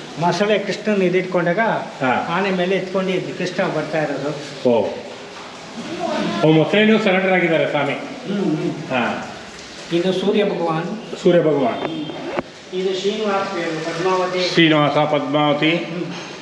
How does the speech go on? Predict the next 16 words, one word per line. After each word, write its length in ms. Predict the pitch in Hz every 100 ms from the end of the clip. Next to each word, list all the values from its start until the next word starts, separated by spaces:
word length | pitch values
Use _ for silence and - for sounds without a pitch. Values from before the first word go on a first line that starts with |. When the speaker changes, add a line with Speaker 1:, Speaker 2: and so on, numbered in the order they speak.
| - - 170
Speaker 1:
ಇದು 400 | 175 185 170 -
ಕೃಷ್ಣ, 300 | 180 190 202
ಯಶೋಧ. 500 | 202 202 - 190 185 - - - - - - 131
Speaker 2:
ಕೃಷ್ಣ, 340 | 120 - 120
ಯಶೋಧ. 300 | 110 - 101
Speaker 1:
ಕೊಳು 520 | 104 - - 175 185
ನಡೆಸ್ತಾ 400 | 180 170 165 160
ಇರೋದು. 280 | 143 139 131
Speaker 2:
ಕೊಳು 220 | 123 120
ನಡೆಸ್ತಾರೆ. 460 | 113 104 - 110 117
ಇದು 200 | 156 165
ಸರ್? 160 | 175
Speaker 1:
ಇದು 180 | 196 220
ಸೌಮ್ಯ 300 | 214 220 240
ನಾಯಕಿ 400 | 226 208 175 175
ಅಂತ. 160 | 170